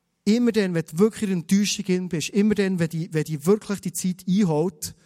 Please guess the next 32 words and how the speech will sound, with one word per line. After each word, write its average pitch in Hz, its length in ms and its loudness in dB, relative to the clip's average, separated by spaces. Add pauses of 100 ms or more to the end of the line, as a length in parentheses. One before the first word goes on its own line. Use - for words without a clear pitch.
(220)
wo 151 100 -6
du 175 180 -2
nicht 196 160 2
mehr 214 80 -2
unter 185 200 -4
dem 151 60 -6
Schutz 185 320 -6
hast - 160 -8
gelebt, 170 440 -8 (320)
oft 190 280 -4
ist 165 80 -4
es - 100 -10
mit 165 300 -6
Narben 175 540 -4
verbunden, 185 380 -6
die 170 120 -6
du - 0 -
mit 175 260 -8
dir 196 100 -12
trägst, 180 460 -6 (340)
oft 185 220 -4
ist 190 80 -4
es - 40 -6
so 190 60 -2
mit 170 180 -4
Enttäuschungen 202 680 -4
und 170 100 -6
Verletzungen 170 640 -8
verbunden, 175 540 -8
wo 143 100 -6
du 151 120 -14
manchmal 160 440 -6